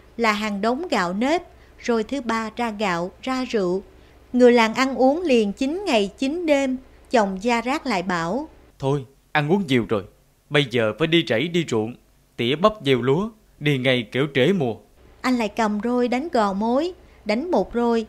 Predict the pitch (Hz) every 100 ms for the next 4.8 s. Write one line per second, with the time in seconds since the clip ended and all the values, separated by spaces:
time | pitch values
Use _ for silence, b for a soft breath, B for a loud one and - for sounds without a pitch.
0 | - 262 262 226 196 190 220 240 220 185
1 | 196 240 339 285 269 254 254 247 208 196
2 | - - 180 202 302 b b b 277 381
3 | 415 - 285 285 277 196 226 339 - 269
4 | 254 240 240 233 - 302 370 370